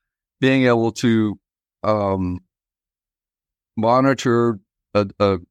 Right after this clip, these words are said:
chronic heart failure or, um, or congestive heart failure or C O P D or diabetes in a way that's consistent over time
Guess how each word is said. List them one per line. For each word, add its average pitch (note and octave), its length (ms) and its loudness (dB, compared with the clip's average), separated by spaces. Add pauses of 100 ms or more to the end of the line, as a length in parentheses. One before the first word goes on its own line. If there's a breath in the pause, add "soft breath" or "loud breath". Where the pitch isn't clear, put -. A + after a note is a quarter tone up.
(100)
chronic A#2+ 480 0
heart A#2 340 0
failure F#2+ 560 2
or, F#2 460 -2 (480)
um, F2+ 520 -4
or F#2 160 -4
congestive A#2 420 0
heart A2+ 260 0
failure G2 440 0
or E2+ 280 -4
C C3+ 280 -2
O A#2 100 2
P A2+ 260 -2
D G#2 400 0
or F2 200 -4
diabetes G2+ 1040 -2 (420)
in A2+ 160 0
a A2 80 2
way A2+ 260 2
that's G#2+ 260 0
consistent C#3+ 760 -2
over G2+ 240 -2
time C#3 640 -4